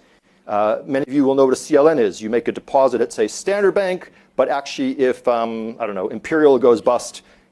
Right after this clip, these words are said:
you lose the money. Now, to me, in my world, that means you have two risks. Standard Bank can go bust, you could lose the money, 'cause they've got your money. Or, or, or who did I say? Telecom? I, Imperial, whatever. Choose your corporate.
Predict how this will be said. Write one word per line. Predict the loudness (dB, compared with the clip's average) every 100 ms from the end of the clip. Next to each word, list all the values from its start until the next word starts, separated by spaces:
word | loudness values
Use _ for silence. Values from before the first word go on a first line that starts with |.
| -12
you | -6 -2
lose | 0
the | 0
money. | -2 -4 -10 _ -20 _ _ _ _ _ _ _ _
Now, | -6
to | -6 -4
me, | 0 2
in | 2
my | 0 2
world, | 4 4
that | 2 -4
means | -4
you | -2
have | -2
two | -2 -2
risks. | -2 -4
Standard | -6 -4 0 0
Bank | 0
can | 0
go | 2
bust, | 2 -2
you | -8
could | -6
lose | -4
the | -2
money, | -4 -4 -6 _
'cause | -6
they've | -4 -4
got | -4
your | -4
money. | -4 -4 -6 _ _
Or, | -2 -2 -6 0
or, | 2 2 -2 -4
or | -4 -2
who | -4
did |
I | -6
say? | -8 -12 _ _
Telecom? | -12 -12 -16 _ _ _ _ _ -20 -20 _ _ _ _ -8
I, | -6
Imperial, | -6 -8 -2 0
whatever. | 0 -2 -2 -12 _ _
Choose | -14 -12
your | -12
corporate. | -14 -14 -14